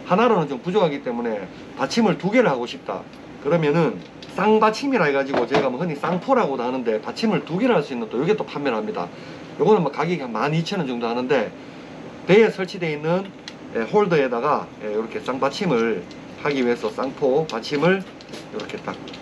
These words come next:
설치를 해주고, 자, 안 움직이게 탁 조아줍니다. 이런 식으로 조아주고, 자, 그리고 받침대 하나, 예, 낚싯대 하나를 거치를 했죠. 이런 식으로.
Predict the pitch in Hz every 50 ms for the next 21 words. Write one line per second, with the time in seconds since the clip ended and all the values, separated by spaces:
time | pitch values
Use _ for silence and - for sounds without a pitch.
0 | - - - - 160 156 - 160 131 113 113 113 113 143 143 123 113 127 156 156
1 | - - - - - - - - - - - - - 87 82 - - - - -
2 | - 117 127 139 143 151 156 170 185 190 170 143 113 98 - - - - - -
3 | - - 214 165 131 113 117 117 113 107 85 80 92 92 95 92 87 87 87 90
4 | - 95 110 107 - - - - - - - 165 156 143 - 151 147 170 185 165
5 | 117 - - - - - - - - - - - - - - - - - - -
6 | - - - - - - - - - - - - - - 80 98 - 110 113 120
7 | 123 131 156 175 196 180 - - - - - - - - - - - - - -
8 | - - - - 180 151 131 123 110 107 131 - 156 139 98 85 - - - -
9 | - 107 101 104 123 123 - 143 - - 107 120 143 170 165 131 - - 131 117
10 | - - 120 110 110 110 - 107 98 110 131 127 95 - - 92 92 92 87 -
11 | - 95 92 98 110 131